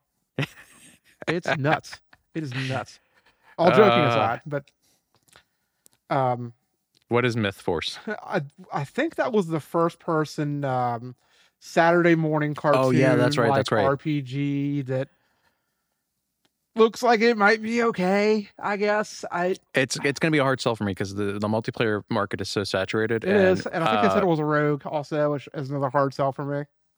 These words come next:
Speaker 1: Ro-, Rogue is also, yeah, for me
Speaker 2: Yeah,
Speaker 1: too.
Speaker 2: so I'm just like, <sighs> it just doesn't
Speaker 1: And it, and it's also difficult when Left four Dead two exists and Bonner just wants to play that, which
Speaker 2: Well,
Speaker 1: I
Speaker 2: it
Speaker 1: have
Speaker 2: looks like
Speaker 1: zero
Speaker 2: it,
Speaker 1: problems jo-,
Speaker 2: yeah.
Speaker 1: just jumping in and playing
Speaker 2: It, like,
Speaker 1: some
Speaker 2: it looks like it might have some redeeming qualities and it might be fine, but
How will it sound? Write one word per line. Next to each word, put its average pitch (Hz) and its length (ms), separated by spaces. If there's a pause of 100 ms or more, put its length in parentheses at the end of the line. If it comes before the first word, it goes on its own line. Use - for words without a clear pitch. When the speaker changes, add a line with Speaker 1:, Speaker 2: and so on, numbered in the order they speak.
(680)
Speaker 1:
Ro-, 110 280
Rogue 107 280
is 101 140
also, 90 260
yeah, 82 180
for - 200
me 90 80
Speaker 2:
Yeah, 143 200
Speaker 1:
too. - 20
Speaker 2:
so 147 220
I'm 151 160
just 151 200
like, 156 160 (220)
<sighs> - 240
it - 80
just - 180
doesn't 254 300 (500)
Speaker 1:
And 139 100
it, 143 120
and 151 100
it's 135 80
also 160 220
difficult 135 340
when 110 220
Left 104 240
four 110 80
Dead 98 180
two 104 200
exists 117 420
and 95 160
Bonner 92 240
just 92 180
wants 98 180
to - 60
play 92 160
that, 87 380
which 226 160
Speaker 2:
Well, 226 100
Speaker 1:
I 220 120
Speaker 2:
it - 40
Speaker 1:
have 247 100
Speaker 2:
looks 339 220
like 381 80
Speaker 1:
zero 170 200
Speaker 2:
it, - 40
Speaker 1:
problems 139 360
jo-, 190 180
Speaker 2:
yeah. 123 100
Speaker 1:
just 120 180
jumping 110 260
in 104 120
and 90 100
playing 98 280
Speaker 2:
It, 220 80
like, 254 160
Speaker 1:
some 254 60
Speaker 2:
it 220 80
looks 233 260
like 330 120
it 196 100
might 156 260
have 156 160
some 165 100
redeeming 139 320
qualities 143 380
and 143 80
it - 20
might 139 120
be 139 80
fine, 139 480
but 151 200